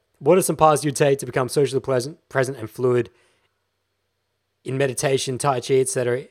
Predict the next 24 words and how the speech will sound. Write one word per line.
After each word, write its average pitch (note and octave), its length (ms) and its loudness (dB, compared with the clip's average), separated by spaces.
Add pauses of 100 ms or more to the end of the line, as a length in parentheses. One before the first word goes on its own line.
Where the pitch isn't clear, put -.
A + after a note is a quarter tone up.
(200)
in C3+ 160 -6
interactions? B2+ 800 -4 (540)
I B2+ 100 -12
seem C3 300 -6
to - 100 -12
get B2 220 -8
lost A#2+ 560 -8 (340)
in A#2+ 140 -10
thought A2+ 480 -6 (100)
and A#2 160 -8
lose A#2+ 140 0
my A2 100 -10
polarizing A2 400 -4
frame. G2 160 -12 (300)
I C#3 80 -6
understand E3+ 460 -2
what C#3+ 120 -8
you're B2 60 -8
saying. A#2+ 320 -4
Just D3 220 -8 (220)
that B2+ 200 -10
Konos D#3+ 520 -4
word G#2 220 -10
is G#2 120 -12